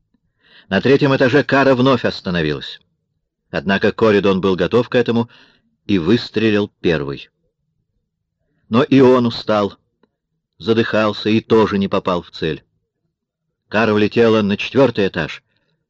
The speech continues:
и скрылась за дверью, ведущей в ювелирный отдел. Коридон подбежал к двери, открыл ее и остановился, не решаясь войти внутрь. Здесь было еще опаснее, чем внизу.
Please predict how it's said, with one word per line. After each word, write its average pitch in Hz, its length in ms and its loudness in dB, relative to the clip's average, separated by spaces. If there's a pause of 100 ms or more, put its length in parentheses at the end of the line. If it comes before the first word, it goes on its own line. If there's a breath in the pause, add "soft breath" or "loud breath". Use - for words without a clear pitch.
(160)
и 92 240 -4
скрылась 98 580 0
за 82 160 -4
дверью, 127 440 2
ведущей 110 600 -2 (280)
в 82 60 -16
ювелирный 92 600 0
отдел. 73 340 -10 (1400)
Коридон 107 420 2
подбежал 104 420 2
к 90 40 -10
двери, 120 400 2 (380 loud breath)
открыл 110 480 2
ее 123 240 4
и - 180 -4
остановился, 107 920 0 (300 soft breath)
не 98 120 0
решаясь 107 460 0
войти 95 320 0
внутрь. 85 360 -6 (1200)
Здесь 104 360 -2
было 120 200 4
еще 120 340 2
опаснее, 107 600 -2
чем 107 260 -2
внизу. 92 460 -2